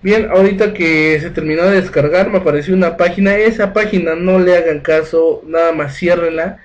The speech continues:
revisen su escritorio y ahí está el juego. Sí, porque la verdad mi hermano me dijo que me había enviado una página y yo dije, ¿qué? O sea, no me había enviado una página cuando yo lo hice.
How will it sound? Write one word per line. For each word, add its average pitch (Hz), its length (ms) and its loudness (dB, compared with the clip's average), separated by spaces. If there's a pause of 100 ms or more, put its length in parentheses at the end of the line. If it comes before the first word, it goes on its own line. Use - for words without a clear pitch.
(460)
revisen 175 540 -2
su 190 140 0
escritorio 170 760 -2
y 165 120 -4
ahí 170 200 -4
está 160 300 -4
el 147 140 0
juego. 135 460 -8 (580)
Sí, 202 200 -6
porque 139 600 0
la 135 140 2
verdad 147 360 0
mi 143 100 -2
hermano 135 280 0
me 123 160 -4
dijo 170 600 -4
que 131 160 -10
me 123 80 -8
había 131 160 -6
enviado 135 240 -2
una 127 180 -4
página 139 280 -2
y 135 60 -2
yo 139 120 0
dije, 139 200 -4
¿qué? 226 300 -2
O 151 80 2
sea, 160 140 -2
no 165 160 -4
me 170 80 -4
había 160 260 -2
enviado 160 280 -4
una 160 200 -6
página 160 300 -10
cuando 135 260 -4
yo 175 140 0
lo 151 120 -2
hice. 165 400 -6